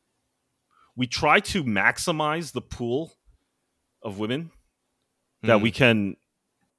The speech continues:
Speaker 1: meet, be with. But that's, that's like k-, working against yourself, 'cause isn't the
Speaker 2: Yep.
Speaker 1: goal really to find one?
Speaker 2: Yes.
Speaker 1: So it's like you're,
Speaker 2: Yes.
Speaker 1: you, you know, you're just expanding and expa-, you know, it's just like a fu-, you know, and then it, it's overwhelming.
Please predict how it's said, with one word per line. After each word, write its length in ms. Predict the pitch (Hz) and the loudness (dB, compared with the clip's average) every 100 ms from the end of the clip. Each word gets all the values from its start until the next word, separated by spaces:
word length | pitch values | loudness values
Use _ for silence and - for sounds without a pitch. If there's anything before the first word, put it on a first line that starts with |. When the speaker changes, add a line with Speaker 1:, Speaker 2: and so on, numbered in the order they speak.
| _ _ _ | _ _ _
Speaker 1:
meet, 360 | 107 107 - 107 | -4 -4 -4 -6
be 160 | 104 123 | 0 2
with. 360 | 180 - - - _ _ _ _ _ _ _ _ _ | 0 -2 -12 -20 _ _ _ _ _ _ _ _ _
But 160 | 135 127 | 2 6
that's, 340 | 151 - - 160 | 4 2 -8 -10
that's 240 | 151 143 - | -4 0 2
like 180 | 175 113 _ - | 2 0 _ -8
k-, 100 | - | -2
working 260 | 120 165 190 | 2 4 4
against 340 | 113 127 - | 4 2 0
yourself, 360 | 120 - 98 - | -4 0 0 0
'cause 180 | 117 - | -4 -2
isn't 320 | 170 190 196 - - | 2 2 2 0 4
the 160 | 127 | 4
Speaker 2:
Yep. 180 | 107 95 | 4 -4
Speaker 1:
goal 440 | 104 120 131 139 117 | 2 6 8 6 4
really 260 | 113 135 | 4 4
to 140 | 131 113 | 2 0
find 300 | - 113 98 | 2 0 2
one? 280 | 104 156 - _ _ _ _ - | 0 -2 -6 _ _ _ _ 4
Speaker 2:
Yes. 420 | 135 120 - - - - | 4 4 0 -6 -8 -8
Speaker 1:
So 220 | - 175 | 2 6
it's 120 | 165 214 | 6 6
like 160 | 156 - | 4 0
you're, 220 | 165 208 | 2 4
Speaker 2:
Yes. 320 | 175 143 - 220 | 4 0 0 4
Speaker 1:
you, 180 | 233 - | 4 6
you 140 | 208 | 8
know, 80 | 247 | 8
you're 160 | 214 185 | 8 6
just 260 | 240 - - | 2 0 -2
expanding 960 | - - - 214 254 269 247 240 220 | 4 4 6 10 10 10 6 6 2
and 100 | 190 | 2
expa-, 420 | 180 - - 202 165 | 2 2 -2 -4 0
you 100 | 214 | 4
know, 200 | 214 180 | 8 8
it's 200 | 165 - | 4 0
just 200 | 202 170 | 0 2
like 120 | 214 | 2
a 100 | 185 | 4
fu-, 200 | 147 214 180 | 2 0 2
you 120 | 180 | 4
know, 120 | 180 | 6
and 80 | 165 | 6
then 100 | 180 | 6
it, 120 | 170 - | 4 -2
it's 140 | 156 | 0
overwhelming. 680 | 175 156 156 214 123 92 | 2 4 6 8 6 0